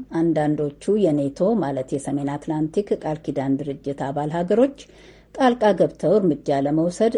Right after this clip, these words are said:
እንዲንቀሳቀሱ አድርጓል። የሩሲያ የውጭ ጉዳይ ሚኒስትር ሴርጌይ ላቭሮቭ እና የቱርክ ባለስልጣናት የዩክሬን የእህል አቅርቦት በጥቁር ባህር በኩል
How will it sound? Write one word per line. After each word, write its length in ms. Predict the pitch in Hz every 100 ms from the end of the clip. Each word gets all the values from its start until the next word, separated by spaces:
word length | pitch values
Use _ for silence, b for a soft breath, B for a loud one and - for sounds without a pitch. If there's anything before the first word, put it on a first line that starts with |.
| -
እንዲንቀሳቀሱ 880 | 220 214 185 170 135 139 127 113 - 160
አድርጓል። 500 | 160 165 165 165 131 - _ b b b b _
የሩሲያ 440 | 185 202 254 254 190 208
የውጭ 300 | 220 175 170 151
ጉዳይ 380 | 160 - 147 143
ሚኒስትር 520 | 156 190 226 - 226
ሴርጌይ 440 | 247 185 165 160 151
ላቭሮቭ 440 | 143 143 156 147
እና 180 | 175 180 208 277
የቱርክ 400 | 160 139 170 -
ባለስልጣናት 880 | 151 139 139 - 156 165 185 220 302 - _ -
የዩክሬን 640 | 123 131 143 151 160 208
የእህል 320 | 226 175 190 190
አቅርቦት 520 | 165 160 214 196 269 -
በጥቁር 460 | 190 190 185 185 175
ባህር 400 | 151 131 143 139
በኩል 420 | 165 175 - 233